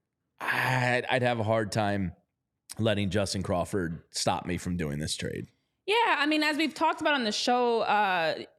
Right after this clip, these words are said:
Speaker 2: as, as you mentioned, as recently as yesterday, the proposed trade that's been circle, you know, going around and circulating is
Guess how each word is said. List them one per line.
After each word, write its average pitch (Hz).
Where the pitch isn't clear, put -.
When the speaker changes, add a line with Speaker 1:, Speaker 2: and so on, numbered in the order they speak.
Speaker 2:
as, 185
as 185
you 190
mentioned, 202
as 175
recently 196
as 175
yesterday, 165
the 220
proposed 262
trade 254
that's 196
been 202
circle, -
you 214
know, 196
going 214
around 202
and 185
circulating 196
is 190